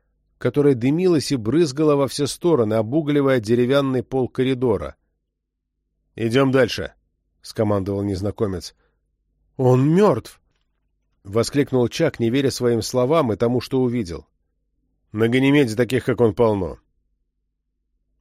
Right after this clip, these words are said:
Упитанное лицо агента не выражало ни малейшего сожаления.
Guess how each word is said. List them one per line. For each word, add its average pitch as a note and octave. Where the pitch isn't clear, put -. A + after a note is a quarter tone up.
Упитанное A2+
лицо A2
агента A2+
не G#2
выражало A2+
ни A#2+
малейшего A#2+
сожаления. G2+